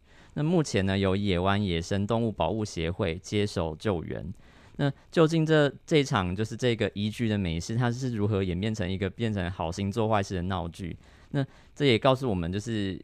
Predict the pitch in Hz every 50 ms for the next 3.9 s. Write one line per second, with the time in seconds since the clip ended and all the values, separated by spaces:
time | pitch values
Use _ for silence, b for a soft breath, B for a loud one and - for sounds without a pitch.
0 | _ - 143 147 143 113 - - 143 151 139 123 139 151 139 143 131 113 98 -
1 | 107 92 - 104 95 87 85 92 98 104 143 143 127 104 92 90 - 123 113 117
2 | 120 131 123 131 127 117 110 113 110 101 95 95 110 110 107 - - 110 101 107
3 | 104 87 85 87 - - 92 98 92 82 - 101 101 101 - 107 104 98